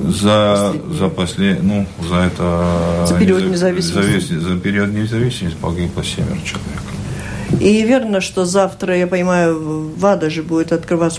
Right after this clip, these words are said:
Speaker 2: памятник.
Speaker 1: Да, это будет, это очень, я думаю, будет памятно. И как раз получается, что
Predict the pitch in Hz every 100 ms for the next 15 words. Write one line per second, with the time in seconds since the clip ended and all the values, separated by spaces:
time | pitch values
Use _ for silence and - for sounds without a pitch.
0 | - 202 170 156 - 156 151 - - -
1 | - 85 85 82 82 82 92 92 82 87
2 | 85 90 90 87 87 90 87 85 87 90
3 | 87 85 85 80 85 85 85 82 - 101
4 | 110 101 - 90 87 85 85 85 82 -
5 | - - 82 - - - 92 80 - 90
6 | - - 80 - 80